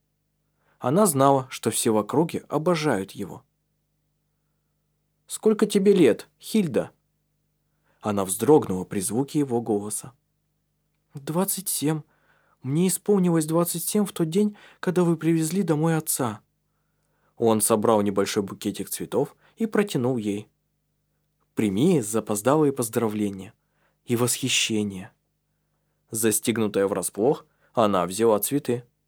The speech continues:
"Спасибо!" засмеялась она. "Но восхищение!" Вид у него был серьёзный, хотя глаза весело поблескивали. "Меня восхищает твоя редкая красота и сила духа.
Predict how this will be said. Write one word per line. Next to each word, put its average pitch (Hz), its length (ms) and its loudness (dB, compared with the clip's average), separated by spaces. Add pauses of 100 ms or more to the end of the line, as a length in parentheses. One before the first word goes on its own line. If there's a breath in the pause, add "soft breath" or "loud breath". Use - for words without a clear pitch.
(160)
"Спасибо!" 160 880 0 (520 soft breath)
засмеялась 110 720 2
она. 101 280 -2 (380)
"Но 151 360 0
восхищение!" 160 1040 -2 (1000)
Вид 98 340 -2
у 104 60 0
него 135 260 4
был 139 220 4
серьёзный, 123 680 2 (260)
хотя 104 340 -4
глаза 101 520 0
весело 160 460 2
поблескивали. 110 840 -4 (1300)
"Меня 117 320 2
восхищает 139 680 2
твоя 101 240 2
редкая 113 300 -2
красота 104 540 -2
и 110 80 0
сила 117 320 -2
духа. 123 420 -4